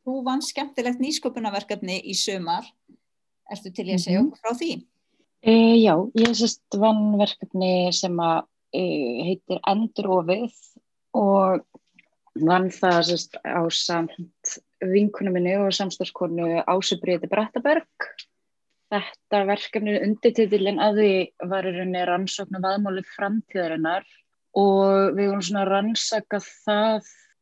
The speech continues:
Speaker 2: hvernig væri hægt að nýta fatnað sem að fólk væri búið að losa sig við, eh, áfram í íslenskum, eða sem sagt í vefnaði og, eh, já, nýta hann þá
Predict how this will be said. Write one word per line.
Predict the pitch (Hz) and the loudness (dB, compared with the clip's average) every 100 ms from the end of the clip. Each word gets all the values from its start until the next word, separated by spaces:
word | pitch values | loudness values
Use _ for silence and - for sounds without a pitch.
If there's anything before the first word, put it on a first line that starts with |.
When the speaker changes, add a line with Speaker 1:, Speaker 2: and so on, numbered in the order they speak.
| _ - | _ -6
Speaker 2:
hvernig | 226 220 214 | -6 -4 -2
væri | 208 208 | 0 0
hægt | 202 196 | 0 -4
að | 208 | -6
nýta | 202 220 240 _ 208 196 190 - _ _ _ _ _ _ _ _ | -2 -2 -4 _ 0 2 0 -2 _ _ _ _ _ _ _ _
fatnað | - 202 185 - 220 220 | -2 -2 -2 -8 -4 -4
sem | 196 196 | -4 -4
að | 185 | -6
fólk | - 196 - | -8 -8 -6
væri | 196 180 | -6 -4
búið | 185 180 | -4 -2
að | |
losa | 196 208 208 | 0 -2 -2
sig | 185 180 | -4 -2
við, | 180 180 202 _ _ _ _ _ _ - | -2 -2 -6 _ _ _ _ _ _ 0
eh, | 196 190 190 | 2 4 4
áfram | 185 220 214 - 185 180 220 | 4 2 0 0 0 0 -4
í | 165 202 208 196 - - | -4 -2 0 -2 -4 -4
íslenskum, | 214 - 220 185 - 196 | -4 -4 -6 -6 -6 -2
eða | 190 185 | 2 2
sem | 185 185 | 0 -4
sagt | - | -2
í | 202 | 0
vefnaði | 208 214 _ 165 147 156 170 - - - | 0 -2 _ -4 -4 -4 -8 -14 -20 -8
og, | 190 190 190 185 180 - _ _ _ _ 190 | -4 -2 0 -2 -2 -6 _ _ _ _ -4
eh, | 180 175 170 165 165 - _ | -2 0 0 -2 -4 -10 _
já, | 196 165 | -4 -2
nýta | 180 233 - | -2 -4 -4
hann | |
þá | 214 | -6